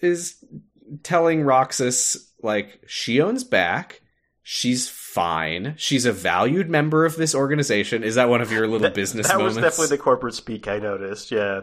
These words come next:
Speaker 1: Yeah.
Speaker 2: Yeah, Shion is a valued member of the organization, uh,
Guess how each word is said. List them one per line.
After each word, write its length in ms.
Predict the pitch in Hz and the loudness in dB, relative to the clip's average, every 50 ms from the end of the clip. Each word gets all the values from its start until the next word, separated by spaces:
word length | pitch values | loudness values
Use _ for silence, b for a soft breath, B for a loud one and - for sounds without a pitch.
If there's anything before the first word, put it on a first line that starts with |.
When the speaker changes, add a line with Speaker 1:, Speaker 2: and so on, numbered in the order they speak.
| - - - | -8 -12 -10
Speaker 1:
Yeah. 420 | - 95 92 87 82 92 95 B B B B - | -4 -2 0 2 2 2 0 B B B B -4
Speaker 2:
Yeah, 100 | 110 107 | -4 -2
Shion 520 | 101 - - 190 180 170 156 147 143 131 | -2 -4 -4 2 6 6 8 8 8 6
is 80 | 123 107 | 4 2
a 100 | 110 107 | 2 2
valued 520 | 101 98 98 117 120 127 127 131 131 120 | 2 2 2 4 6 6 4 4 0 0
member 280 | 117 120 117 113 120 120 | 2 2 2 2 0 -2
of 60 | 113 | -2
the 80 | 104 113 | -2 0
organization, 1000 | 113 113 110 101 110 107 98 98 104 104 104 101 - - 104 98 95 98 - - - | 0 0 0 -2 -6 -6 -4 -2 -2 -2 -2 -4 -6 -6 -6 -8 -8 -10 -10 -8 -8
uh, 300 | 95 90 87 85 85 | -6 -6 -6 -6 -8